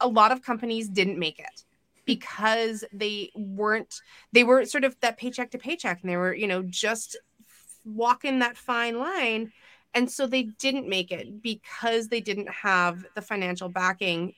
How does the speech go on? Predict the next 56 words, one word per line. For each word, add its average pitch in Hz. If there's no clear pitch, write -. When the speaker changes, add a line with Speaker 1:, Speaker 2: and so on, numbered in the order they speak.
Speaker 1:
to 240
weather 196
the 190
storm 190
that 185
no 170
one 233
saw 226
coming. 214
And, 196
Speaker 2:
No. 175
Speaker 1:
you 190
know, 190
like, 185
I, 165
I've 220
said 247
it 214
time 226
and 226
time 220
again, 208
I 214
don't 233
know 233
what's 214
gonna 214
go 208
wrong. 190
I 190
don't 196
know 196
when 180
it's 180
gonna 180
go 175
wrong, 170
but 185
something's 220
gonna 196
go 180
sideways 170
in 156
your 165
business. 165
And 170
you 208
need 247
to 240
be 208
prepared 180
for 175
that. -
And 175
Speaker 2:
Like, 277
um, 277